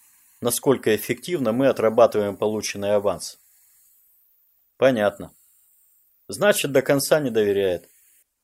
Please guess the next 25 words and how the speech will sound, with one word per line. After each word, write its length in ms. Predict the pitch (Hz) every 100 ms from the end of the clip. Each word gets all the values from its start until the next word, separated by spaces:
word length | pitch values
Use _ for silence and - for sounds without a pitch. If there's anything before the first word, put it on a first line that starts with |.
| _ _ _ -
Но 140 | 139
в 60 | 143
любом 300 | 139 160 190
случае 460 | - 131 - 110
мы 100 | 104
с 60 | 101
тобой 320 | 120 127 165
ещё 220 | 143 -
успеваем 680 | 127 - 151 135 123 117 107 -
раздавить 540 | 107 101 120 113 104
где-нибудь 480 | 95 104 104 101 98
по 100 | 104
чашечке 520 | - 104 - - -
кофею. 460 | - 95 - 87 82 _ _ _ _ _ _ _ _ _ _ _ _ _ _ _
Кофе 300 | 165 147 135
в 60 |
конторе 420 | - 139 135 139 104
попьём. 500 | 101 - 90 82 - _ _ _
На 100 | 107
халяву 460 | 104 131 160 156 110
и 140 | 107
из 120 | 110
рук 220 | 147 143 104
очаровательной 800 | - 110 113 123 117 113 113
Аллочки. 640 | 113 117 95 85 - - 78